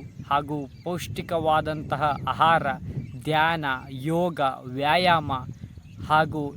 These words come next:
ಇಂತಹ ಅನುಭವಗಳನ್ನು ನೀವು ಹೊಂದಿದ್ದರೆ ನೀವು ಉತ್ತಮವಾದಂತಹ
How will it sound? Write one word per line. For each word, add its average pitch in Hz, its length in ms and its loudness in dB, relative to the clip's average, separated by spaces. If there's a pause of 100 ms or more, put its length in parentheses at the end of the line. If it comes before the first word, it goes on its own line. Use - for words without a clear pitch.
ಇಂತಹ 156 580 0 (680)
ಅನುಭವಗಳನ್ನು 165 840 0
ನೀವು 160 400 -2
ಹೊಂದಿದ್ದರೆ 156 760 -2 (560)
ನೀವು 175 340 0 (160)
ಉತ್ತಮವಾದಂತಹ 147 1300 2